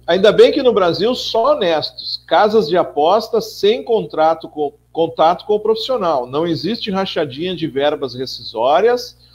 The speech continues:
Valoração do atleta quando da contratação.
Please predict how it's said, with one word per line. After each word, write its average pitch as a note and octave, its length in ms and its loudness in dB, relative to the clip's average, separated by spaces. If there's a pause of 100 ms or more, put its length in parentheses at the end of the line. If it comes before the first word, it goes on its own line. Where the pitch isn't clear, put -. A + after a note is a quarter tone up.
(560)
Valoração E3+ 840 0
do G3 100 0
atleta D#3+ 640 -2
quando F3 380 0
da F3+ 140 -2
contratação. F3+ 1120 -4